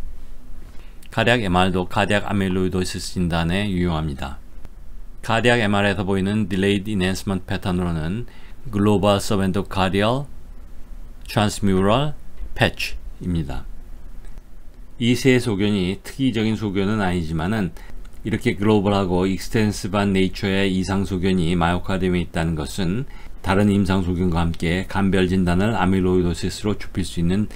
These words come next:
중요한 소견이 됩니다. 디피디는 본스캔 에이전트로 디피디 스캔이 에이티티알 아밀로이도시스 진단에 사용되고 있습니다. 또한 같은 본 시킹 에이전트인 소듐 플로라이드를 이용한 펫스캔도 에이티티알 아밀로이드 진단의 유용성에 대하여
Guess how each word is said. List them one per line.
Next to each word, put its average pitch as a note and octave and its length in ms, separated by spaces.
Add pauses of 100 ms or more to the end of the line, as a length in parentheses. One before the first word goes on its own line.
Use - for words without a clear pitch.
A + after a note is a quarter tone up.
(180)
중요한 G2 380
소견이 F2+ 400
됩니다. D2+ 420 (1300)
디피디는 G#2+ 640
본스캔 A2 480
에이전트로 F#2+ 640
디피디 G2+ 440
스캔이 G#2 520 (260)
에이티티알 G#2 580
아밀로이도시스 G2 880
진단에 F#2 460
사용되고 G2 480
있습니다. C#2+ 560 (880)
또한 G#2+ 200
같은 G#2 400
본 G2+ 240
시킹 A2 460
에이전트인 F#2 680 (180)
소듐 G#2+ 480
플로라이드를 G2+ 720
이용한 F#2+ 340
펫스캔도 F#2 800
에이티티알 F#2+ 580
아밀로이드 F2+ 560
진단의 F2 560
유용성에 F2 480
대하여 D#2+ 420